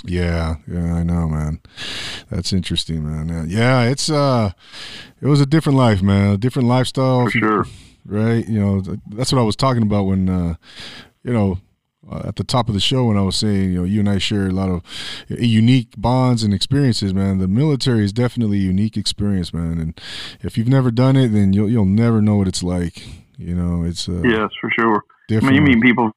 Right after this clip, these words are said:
Speaker 2: from all, all walks of life. I mean, we had, I had a, we had a guy that was,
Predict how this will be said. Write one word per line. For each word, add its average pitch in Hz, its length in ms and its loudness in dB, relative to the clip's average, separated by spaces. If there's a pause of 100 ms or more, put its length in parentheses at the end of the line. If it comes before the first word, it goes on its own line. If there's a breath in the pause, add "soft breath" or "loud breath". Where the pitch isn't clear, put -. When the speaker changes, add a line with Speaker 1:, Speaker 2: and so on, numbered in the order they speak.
(140)
Speaker 2:
from 110 160 4
all, 120 480 2
all 131 260 2
walks 113 320 0
of 110 80 2
life. 104 260 2 (120)
I - 20 -4
mean, 110 120 2
we 127 100 4
had, 123 160 0
I 123 60 -2
had 135 120 0
a, 107 40 0 (180)
we 139 80 2
had 123 100 2
a 107 60 4
guy 117 260 2
that 107 100 -2
was, 107 200 -2